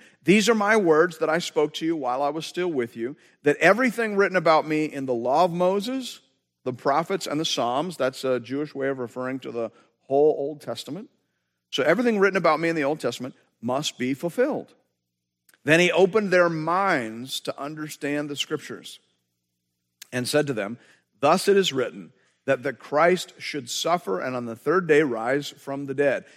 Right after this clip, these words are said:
and that repentance for the forgiveness of sins should be proclaimed in his name to all nations,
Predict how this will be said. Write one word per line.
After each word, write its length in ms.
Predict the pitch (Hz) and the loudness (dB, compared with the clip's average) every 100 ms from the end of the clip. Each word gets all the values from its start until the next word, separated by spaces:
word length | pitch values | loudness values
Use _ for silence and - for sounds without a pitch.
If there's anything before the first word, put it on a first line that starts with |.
| _ | _
and 160 | 127 139 | -4 2
that 140 | 143 | 2
repentance 480 | 139 127 165 175 185 | 2 0 0 0 -2
for 120 | - | -8
the 100 | 143 | -12
forgiveness 480 | 123 127 127 151 175 | -10 -8 -6 -6 -8
of 120 | 170 | -10
sins 360 | - 135 135 135 | -8 -6 -6 -10
should 240 | - - 139 | -16 -14 -10
be 120 | 131 | -10
proclaimed 560 | - 123 - 135 165 156 | -8 -12 -6 -4 -4 -4
in 60 | |
his 140 | 127 117 | -8 -6
name 200 | 135 143 | -6 -6
to 100 | - | -8
all 440 | - 143 170 185 | -4 2 4 4
nations, 840 | 185 175 175 196 - 110 117 165 | 2 0 0 0 -4 -12 -14 -16